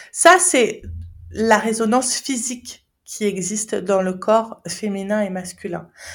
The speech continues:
Bien évidemment, pour tous ceux qui ont fait des transformations sur leur corps, qui se sont enlevés la poitrine, par exemple pour des femmes, euh, parce qu'elles se, veulent se transformer en hommes,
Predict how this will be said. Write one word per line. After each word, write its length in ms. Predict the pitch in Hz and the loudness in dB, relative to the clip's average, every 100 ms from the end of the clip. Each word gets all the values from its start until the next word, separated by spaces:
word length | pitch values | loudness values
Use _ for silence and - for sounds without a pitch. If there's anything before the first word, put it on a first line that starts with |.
| - | -4
Bien 160 | 220 226 | 2 4
évidemment, 440 | 226 214 214 262 | 4 8 10 10
pour 240 | 311 214 - | 6 0 -2
tous 160 | 277 | -4
ceux 180 | 277 311 | -4 -4
qui 60 | 220 | -4
ont 80 | |
fait 140 | 208 214 | -4 -4
des 140 | 196 | -4
transformations 800 | 196 - 254 247 214 196 196 214 | -6 -6 -4 -2 -2 -2 -4 -8
sur 180 | 208 180 | -8 -6
leur 280 | 170 - - | -6 -8 -2
corps, 400 | 247 370 - - _ _ _ _ _ _ _ _ _ - - | 0 0 -6 -16 _ _ _ _ _ _ _ _ _ -20 -18
qui 160 | - 208 | -8 -6
se 140 | - | -6
sont 180 | 175 190 | 0 4
enlevés 240 | 180 190 | 4 4
la 100 | 208 | 2
poitrine, 560 | 185 208 202 226 226 220 | 2 -2 -2 -6 -4 -4
par 120 | 190 | -6
exemple 260 | 175 185 185 | -6 -6 -6
pour 100 | 185 | -6
des 100 | 175 | -6
femmes, 440 | 175 202 208 196 190 - - - - | 2 6 6 4 0 -12 -16 -6 2
euh, 800 | 175 170 170 165 165 156 - - | 4 4 4 0 -2 -4 -8 -6
parce 280 | - - - | -4 -4 -6
qu'elles 500 | - 175 170 165 165 | -4 -2 -2 -4 -8
se, 180 | 165 - | -12 -10
veulent 220 | 165 185 | 0 0
se 120 | 180 | 0
transformer 440 | 175 180 175 175 175 | -8 -8 -4 -2 2
en 180 | 185 190 | 4 10
hommes, 300 | 202 202 | 10 10